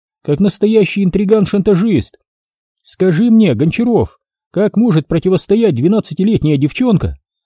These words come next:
ребёнок, прожжённому сорокапятилетнему кобелю? Сначала он пообещал рассказать о моём позоре матери, потом подругам, а потом знакомым мальчишкам.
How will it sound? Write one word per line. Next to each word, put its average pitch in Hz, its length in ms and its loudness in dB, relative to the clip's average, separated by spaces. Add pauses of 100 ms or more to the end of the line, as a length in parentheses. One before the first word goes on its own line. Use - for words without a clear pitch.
(100)
ребёнок, 208 760 0 (320)
прожжённому 202 640 0
сорокапятилетнему 196 840 0
кобелю? 143 500 -2 (540)
Сначала 185 540 -2
он 185 120 0
пообещал 190 500 0
рассказать 185 460 0
о 175 40 2
моём 196 240 0
позоре 196 320 2
матери, 190 500 0 (360)
потом 208 260 0
подругам, 185 600 0 (280)
а 127 120 -2
потом 190 320 0
знакомым 156 440 0
мальчишкам. 170 760 -2